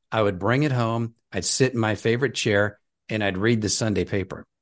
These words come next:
And that was my, like you say, that was my pampering. That was my way of knowing no one needs me right now. I don't have to check any emails. There's no phone calls. There's no work I need to be doing.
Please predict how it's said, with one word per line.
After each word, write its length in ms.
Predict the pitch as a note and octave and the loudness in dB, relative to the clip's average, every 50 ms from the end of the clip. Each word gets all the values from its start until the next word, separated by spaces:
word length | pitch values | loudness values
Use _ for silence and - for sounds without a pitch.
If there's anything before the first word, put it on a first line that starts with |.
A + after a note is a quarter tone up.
| _ _ _ _ | _ _ _ _
And 220 | - A2+ G2+ F#2 G2 | 0 2 2 4 4
that 220 | G#2+ A#2 B2+ A#2+ | 4 4 2 2
was 320 | A#2+ A2 G#2+ G2 F#2+ - - | 4 4 4 4 2 -2 -4
my, 440 | G#2 F#2 F#2 G#2 A2 A#2 A#2+ A2+ - - | -4 -2 0 2 2 0 0 -2 -6 -8
like 180 | G2+ F#2+ - | -8 -8 -6
you 60 | A#2 | -6
say, 200 | A2 - - E2 | -4 -4 -4 -4
that 140 | A2+ A#2 B2+ | -2 -2 0
was 140 | C#3+ G#2+ G2+ | 0 0 2
my 240 | F#2+ F#2 A2+ C3 C#3 | 2 2 4 4 2
pampering. 720 | - - C3+ B2 B2+ C3 - - C3+ D3+ E3+ F#3 F3 - - | 2 0 0 0 0 0 -2 -2 -2 0 0 -2 -4 -4 -4
That 200 | G2 G2+ - A2+ | -4 -4 -4 -4
was 180 | G#2 F2 F#2+ | -4 -2 0
my 240 | G2+ G#2 A#2 B2 A#2+ | 2 2 4 4 4
way 200 | A#2 A2+ A#2 A#2 | 4 6 4 4
of 100 | G#2+ G#2 | 4 2
knowing 380 | G#2+ A2 A2+ A2+ A#2 A2+ A2 - _ _ _ _ _ _ | 2 2 4 4 2 2 0 -4 _ _ _ _ _ _
no 260 | - F2+ F#2 G#2 A#2 B2+ | -8 -2 2 2 4 4
one 200 | C3 B2 A2+ G#2+ | 4 4 2 2
needs 260 | A2+ C#3+ D3+ - D#3+ | 2 2 0 0 -2
me 120 | E3 D#3+ | -2 -2
right 240 | D#3 D#3 D3+ D3+ D3 | 0 0 -2 -2 -2
now. 440 | D3 C#3+ C#3+ D3 D3+ D#3 D3+ D3+ - _ _ _ _ - | -2 -2 0 0 0 -2 -4 -6 -8 _ _ _ _ -8
I 100 | F#2+ F#2 | -4 -2
don't 160 | F#2+ G#2+ G#2+ | 0 2 2
have 140 | A#2 A#2+ - | 2 0 0
to 80 | - | -2
check 280 | - - A#2+ A2+ - - | 0 2 2 2 2 0
any 360 | G2+ F#2+ F2 F2+ G#2 C3 D3 | 0 0 0 0 0 0 2
emails. 360 | D3 C#3+ C#3+ C#3+ C#3+ C#3 B2 | 2 2 2 2 2 2 0
There's 160 | G2 F2 F2 | -2 -4 -6
no 120 | G2+ F#2+ F2+ | -6 -6 -6
phone 320 | - - A#2 A2+ C#3 D3+ | -4 -2 2 2 2 2
calls. 380 | - - A#2+ A#2+ B2+ C3+ C3+ G#2+ | 2 4 4 6 6 4 2 0
There's 140 | G2 E2 G2+ | -2 -4 -6
no 120 | G#2 F2+ | -6 -2
work 260 | F2+ A2+ C#3 C#3+ C#3+ | 0 2 2 2 2
I 40 | C3+ | 2
need 160 | C3 C3+ C3 | 2 2 0
to 60 | C3 | 0
be 80 | B2+ C3 | 0 2
doing. 280 | B2 B2 B2 B2 B2 | 2 2 2 2 0